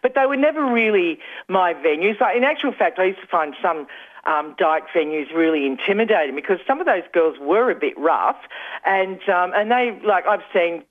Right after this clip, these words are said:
um, uh, billiard cues go across the, the bar and all sorts of things happen at the Kingston. And then there was a cook there, and on Saturday nights I used to go there regularly with a friend of mine because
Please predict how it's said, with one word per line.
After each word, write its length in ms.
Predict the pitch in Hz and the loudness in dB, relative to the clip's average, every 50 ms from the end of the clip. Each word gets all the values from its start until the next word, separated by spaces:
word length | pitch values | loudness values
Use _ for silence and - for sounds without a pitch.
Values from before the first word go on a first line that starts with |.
| - - | -4 -2
um, 460 | - 156 151 151 151 147 139 139 143 - - - - - - - - - _ _ - - | 0 2 2 2 2 2 0 -2 -6 -14 -14 -14 -14 -14 -16 -18 -18 -20 _ _ -8 -4
uh, 400 | - 165 156 156 156 147 151 151 135 127 _ _ _ _ _ - | -2 0 2 2 2 2 0 -2 -4 -8 _ _ _ _ _ 0
billiard 420 | 208 208 214 214 202 202 180 - - - - | 0 0 0 0 -2 -2 -2 -4 -4 -4 -2
cues 560 | 208 220 214 208 208 208 208 202 208 214 208 - - | 0 2 2 2 4 4 2 2 0 0 -4 -4 0
go 200 | - 196 190 190 | 2 2 4 2
across 400 | 254 247 - - - 214 175 - - - - | 2 0 0 2 2 2 2 0 -6 -4 0
the, 340 | 190 196 185 180 175 180 - | 2 4 4 4 2 0 0
the 80 | - 175 | -2 -2
bar 580 | 147 - - 190 180 185 185 185 190 190 190 190 | -2 -2 0 2 2 4 4 4 2 2 2 2
and 80 | 190 | 2
all 180 | 214 226 226 220 - | 2 2 0 0 0
sorts 260 | - 190 165 208 214 - | 0 2 2 2 0 -2
of 100 | 226 208 | -4 -2
things 220 | - 247 180 175 220 - | -2 -2 -2 -2 -2 -2
happen 280 | - 165 160 - 165 160 | -2 -2 -2 -2 -2 -2
at 120 | 151 - | -2 -2
the 60 | 151 | -4
Kingston. 560 | 131 - - 160 160 160 - - 208 233 262 269 - - - - - | -8 -6 -4 -4 -4 -6 -4 -2 -2 -2 -2 -2 -6 -10 -8 -6 -2
And 220 | - 220 220 220 220 | 0 0 0 0 0
then 360 | 247 285 294 240 175 160 185 | 0 2 2 2 2 2 2
there 140 | 190 214 214 | 2 2 4
was 120 | 214 208 202 | 4 2 2
a 60 | 208 | -2
cook 360 | 202 - - - 320 - - - | -4 -2 -2 -2 -2 -2 -2 0
there, 360 | 170 147 147 151 175 233 320 - - - - - - | 2 2 4 4 4 2 0 -2 -6 -16 -10 -4 0
and 380 | - 233 226 226 226 233 190 160 | 2 2 2 2 0 -4 -4 -2
on 220 | - 240 233 233 - | 0 0 0 0 0
Saturday 360 | - 269 254 262 233 214 214 | 0 0 0 0 0 0 2
nights 240 | 202 202 202 196 196 - | 2 0 0 -2 -2 -2
I 60 | 220 | -2
used 140 | 220 208 214 | -2 -2 -4
to 60 | - | -2
go 200 | - 196 190 190 | 0 0 2 2
there 180 | 175 180 175 160 | 2 2 0 2
regularly 460 | 165 180 196 208 202 - 190 180 160 | 2 2 0 0 0 -2 0 2 2
with 160 | 151 156 - | 2 0 -2
a 40 | 165 | -4
friend 280 | - - 226 240 254 302 | -2 0 0 2 2 0
of 60 | 277 | 0
mine 240 | 214 147 139 139 143 | 2 2 2 0 -2
because 260 | - - - 196 | -2 0 0 -2